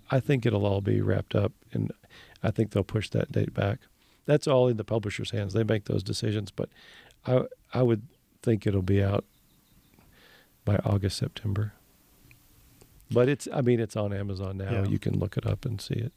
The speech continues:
Speaker 2: Yeah. So we'll, I'll put all those details in the,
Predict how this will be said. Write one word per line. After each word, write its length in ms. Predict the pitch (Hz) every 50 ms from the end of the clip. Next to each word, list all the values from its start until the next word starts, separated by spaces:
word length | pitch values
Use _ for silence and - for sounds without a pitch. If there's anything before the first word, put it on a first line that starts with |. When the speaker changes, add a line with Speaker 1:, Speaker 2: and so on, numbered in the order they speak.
| _ _ _ -
Speaker 2:
Yeah. 200 | 120 110 107 - - -
So 200 | - - - 120
we'll, 400 | 120 120 120 117 113 113 113 - _
I'll 140 | 127 120 117
put 180 | - 131 120
all 200 | 120 117 117 117
those 300 | 113 117 113 113 107 101
details 580 | - 120 117 113 - 127 117 113 113 113 104 110
in 160 | 113 110 110
the, 160 | 110 110 104